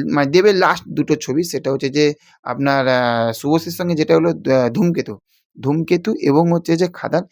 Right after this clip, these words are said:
এই দুটো ছবির মতন কিন্তু এই ছবিটা কিন্তু কালেকশন আনতে পারেনি। আমরা ভেবেছিলাম যে খাদানের থাকতে আরও ভালো কালেকশন আসবে, কিন্তু সেটা হয়নি। তার কারণ হচ্ছে যে এই ছবিটিকে ইচ্ছা করে কন্ট্রোভার্সিতে ফেলা হয়েছিল।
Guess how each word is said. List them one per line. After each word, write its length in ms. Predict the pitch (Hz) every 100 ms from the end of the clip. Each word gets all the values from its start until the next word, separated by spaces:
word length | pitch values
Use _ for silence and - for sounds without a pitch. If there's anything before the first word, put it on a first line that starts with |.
| _ _
এই 160 | 170 180
দুটো 240 | 170 185
ছবির 340 | 175 131 143
মতন 260 | 143 139 156
কিন্তু 280 | 160 165 170
এই 240 | - 147 -
ছবিটা 320 | 127 131 135
কিন্তু 320 | 135 135 190 - - _
কালেকশন 420 | 123 127 120 170 -
আনতে 300 | 127 117 143
পারেনি। 440 | - 123 131 180 - - -
আমরা 300 | 127 165 196
ভেবেছিলাম 500 | 180 175 170 170 165
যে 100 | 190
খাদানের 420 | - 131 123 151 170
থাকতে 320 | 175 175 -
আরও 240 | 135 156
ভালো 260 | 123 113 131
কালেকশন 440 | - 120 - 131
আসবে, 320 | 123 117 165 220
কিন্তু 400 | - - - 170
সেটা 240 | 143 127 139
হয়নি। 320 | 107 113 151
তার 160 | 151 -
কারণ 240 | 110 120 147
হচ্ছে 180 | 143
যে 160 | 135 180 - - -
এই 140 | 156 -
ছবিটিকে 500 | 156 151 165 170 185 -
ইচ্ছা 340 | 135 - 170
করে 180 | 170 175
কন্ট্রোভার্সিতে 640 | 165 127 127 127 123 139
ফেলা 260 | 143 120 113
হয়েছিল। 360 | 110 104 107